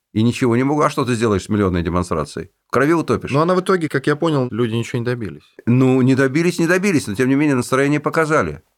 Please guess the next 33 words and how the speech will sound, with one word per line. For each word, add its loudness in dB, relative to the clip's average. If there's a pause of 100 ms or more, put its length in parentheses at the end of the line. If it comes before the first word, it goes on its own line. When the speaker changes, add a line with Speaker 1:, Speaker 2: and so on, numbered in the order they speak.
Speaker 1:
Это -2
проблема. 0
Speaker 2:
Важно -2
показывать -4
зубы. -14 (100)
Speaker 1:
Да, 0
на -4
мой -2
взгляд, -4
очень -2
важно 0
общество -10
пока-, -4
вообще, 0 (400)
чем 0
общество -4
отличается -2
от -4
населения? -4 (480)
Мы 0
говорим, 0
вот -2
население, 0
население 0
оскорбляем. 0 (120)
Общество — -4
это -6
то 0
население, -2
которое -4
осознает -2
свои -4
интересы -8